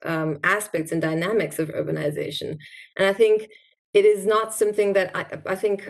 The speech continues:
I said something, uh, I wrote something about it in, in, <laughs> invites for more investigation or whatever I, I, I wrote, but I think it's just, you know, it's kind of the, the point of,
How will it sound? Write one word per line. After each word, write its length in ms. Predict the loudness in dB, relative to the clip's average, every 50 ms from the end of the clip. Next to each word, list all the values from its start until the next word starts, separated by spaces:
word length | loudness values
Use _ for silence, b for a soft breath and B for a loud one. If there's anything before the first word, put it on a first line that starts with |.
| -8
I 120 | -4 -4 -4
said 220 | -2 -4 -4 -4
something, 400 | -4 -4 -4 -4 -6 -6 -6 -6 -6 -6
uh, 120 | -8 -8 -10 -12 -10
I 160 | -4 -2 -2 0
wrote 320 | 2 4 4 4 4 2
something 280 | -2 -8 -4 -4 -4 -4
about 320 | -2 -2 -2 -4 -4 -4
it 100 | -8 -8 -2
in, 200 | -2 -2 -2 0
in, 200 | -2 -2 -2 -2 -6 -8 -8
<laughs> 140 | -6 -2
invites 540 | 0 0 0 0 0 2 2 2 2 2 0 -8
for 400 | -10 -2 -2 0 0 0 -2 -4 B B B B B B
more 160 | 0 2 2 2
investigation 680 | 4 2 0 0 2 0 4 4 4 4 4 0 -2 0
or 80 | 0
whatever 300 | 0 0 0 0 0 0 0
I, 220 | 0 -2 -2 -2 -4
I, 220 | -4 -4 -4 -4 -4
I 160 | -2 -2 0
wrote, 380 | 2 2 2 2 2 2 -2 -8 B B B B B 2
but 100 | 2 2
I 40 | 2
think 320 | 4 2 0 0 2 0
it's 240 | -2 -2 -2 -2 2
just, 300 | 2 2 2 2 -6 -14 B B B B B B 0
you 80 | 2
know, 160 | 2 4 2
it's 240 | 2 0 0 -2 -2
kind 260 | -2 0 2 4 4
of 220 | 4 2 2 -4 -8
the, 300 | -2 2 2 2 2 0 -12 _
the 100 | -4 -4
point 460 | -4 -4 -14 -4 -2 0 2 2 2
of, 180 | 2 0 0 -2